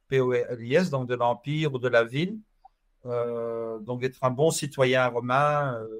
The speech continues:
ou hellénistique. Donc ça, c'est une chose. Les chrétiens, c'est ora et labora.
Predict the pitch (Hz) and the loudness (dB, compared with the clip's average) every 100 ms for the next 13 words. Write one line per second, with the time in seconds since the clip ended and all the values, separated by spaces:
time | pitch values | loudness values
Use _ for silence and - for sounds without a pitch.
0 | 117 120 117 113 - 170 185 - _ _ | -10 -10 -8 -10 -8 -6 -6 -8 _ _
1 | _ _ _ _ - 123 175 185 175 165 | _ _ _ _ -18 -6 0 2 2 2
2 | 147 - _ 139 139 - 139 151 165 226 | 0 -2 _ -4 -2 -2 -2 2 2 2
3 | 247 - - 139 - _ - 143 151 185 | -6 -12 -6 -6 -6 _ 0 2 6 6
4 | 190 156 147 147 147 156 139 117 | 4 -6 4 4 6 6 6 4